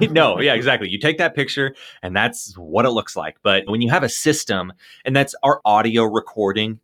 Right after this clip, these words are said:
Speaker 2: 'cause you can record audio and connect that to a photo. That's somewhere in the middle. But video, it's just, we found is crucial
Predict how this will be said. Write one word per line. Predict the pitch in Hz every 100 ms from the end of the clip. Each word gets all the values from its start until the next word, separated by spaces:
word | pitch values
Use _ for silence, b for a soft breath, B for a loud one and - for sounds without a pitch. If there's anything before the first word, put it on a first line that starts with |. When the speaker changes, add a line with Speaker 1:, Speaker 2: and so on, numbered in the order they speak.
| -
Speaker 2:
'cause | 92
you | 107
can | - 113 98
record | 92 - 101 95 95
audio | 95 92 98 95 95
and | 92
connect | - 90 -
that | 82 -
to | 78
a |
photo. | - - 82 92 104 - B B
That's | - 139 - - _
somewhere | - - 107 110
in | 101
the | 95
middle. | 90 98 107 113 b b b
But | 123 92
video, | 98 135 131 120 110 104 98 98
it's | 120 -
just, | 113 -
we | 120
found | 110 110 95
is | -
crucial | - 107 - 101 104